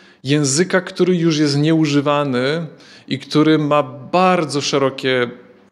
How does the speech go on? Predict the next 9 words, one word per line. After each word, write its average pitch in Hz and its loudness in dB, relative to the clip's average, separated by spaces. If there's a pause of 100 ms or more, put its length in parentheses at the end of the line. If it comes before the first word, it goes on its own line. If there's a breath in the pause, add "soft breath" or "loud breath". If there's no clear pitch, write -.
(100)
znaczenia 135 -2
niektórych 131 -2
słów. 127 -2 (1400 loud breath)
I 139 -2
teraz 226 2
patrząc 196 -2
na 170 0
przykazanie 170 -2
trzecie, 156 -2